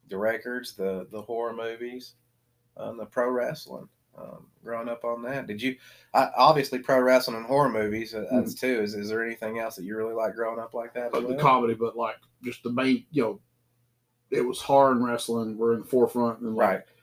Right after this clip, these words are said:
Speaker 2: close second was the comedy.
Speaker 1: Yeah, I was probably more in my teens, late teens, before I really started getting into some of the comedy, especially the stand-up and
Speaker 2: <clears throat>
Speaker 1: stuff.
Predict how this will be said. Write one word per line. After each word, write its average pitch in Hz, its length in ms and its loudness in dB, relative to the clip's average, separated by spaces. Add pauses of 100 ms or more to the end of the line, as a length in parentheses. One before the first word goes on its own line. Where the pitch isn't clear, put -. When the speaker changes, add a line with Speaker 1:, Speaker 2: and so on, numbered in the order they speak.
(240)
Speaker 2:
close 139 440 6
second 113 480 -2
was 101 340 -8
the 101 80 -8
comedy. 90 500 -10 (260)
Speaker 1:
Yeah, 143 140 4
I 156 40 2
was 156 100 -4
probably 147 540 -2 (140)
more 135 340 0
in 120 80 0
my 117 180 0
teens, 117 720 -6 (200)
late 117 300 0
teens, 107 260 -6
before 107 140 -2
I 104 40 0
really 101 240 -4
started 98 320 -6
getting 95 180 -8
into 92 160 -14
some 90 240 -14
of 87 80 -20
the - 60 -20
comedy, 92 260 -12
especially - 360 -12
the - 60 -20
stand-up - 500 -18
and - 100 -8
Speaker 2:
<clears throat> - 100 -8
Speaker 1:
stuff. - 320 -14